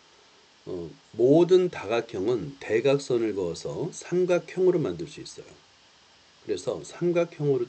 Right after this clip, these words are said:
쪼갤 수 있습니다. 그래서 기본은 삼각형의 내각의 크기 합이에요.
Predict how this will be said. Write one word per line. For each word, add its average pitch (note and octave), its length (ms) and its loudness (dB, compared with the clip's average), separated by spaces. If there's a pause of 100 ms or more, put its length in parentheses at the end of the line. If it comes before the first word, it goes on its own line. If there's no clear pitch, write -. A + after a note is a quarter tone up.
쪼갤 G#3 320 0
수 G#3 140 -10
있습니다. - 460 -14 (760)
그래서 - 280 -6
기본은 C#3 640 -2 (280)
삼각형의 F3 1160 -2 (380)
내각의 A#2+ 560 0
크기 D#3 320 -4
합이에요. - 360 -6